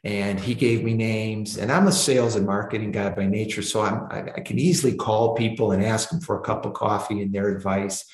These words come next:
And the next thing you know, people are just helping because th-, th-, this environment here in Texas is very conducive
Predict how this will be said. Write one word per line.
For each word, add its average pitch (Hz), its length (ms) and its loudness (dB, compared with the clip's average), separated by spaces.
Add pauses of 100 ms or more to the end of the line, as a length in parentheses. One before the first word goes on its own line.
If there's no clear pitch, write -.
(300)
And 110 100 0
the 110 60 2
next 135 320 2
thing 127 180 2
you 110 80 0
know, 107 260 0
people 120 340 0
are 101 80 4
just 101 240 -2
helping 107 420 0
because 104 500 -4 (800)
th-, - 180 -6 (100)
th-, - 160 -8
this 143 240 2
environment 123 560 4
here 113 180 2
in 95 80 -2
Texas - 460 -2
is 98 140 -6
very 110 300 4
conducive 104 680 -2